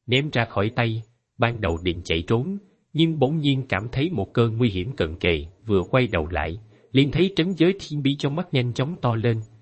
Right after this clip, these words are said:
Tấm bia đá này bay quá nhanh, hai người không kịp né tránh,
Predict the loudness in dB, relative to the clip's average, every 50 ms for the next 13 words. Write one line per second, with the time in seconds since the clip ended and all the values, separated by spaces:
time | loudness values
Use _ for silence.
0 | _ _ 0 0 2 2 2 2 4 2 2 -2 -4 -4 -2 -2 -4 -4 -4 -2
1 | -2 0 0 0 0 0 -2 -2 -2 -2 -2 -2 -2 -2 -4 -8 -14 -20 _ -2
2 | 0 0 0 2 2 2 2 2 0 0 -2 -4 -4 -2 -4 -4 -6 -4 -2 -2
3 | -2 0 0 -2 -2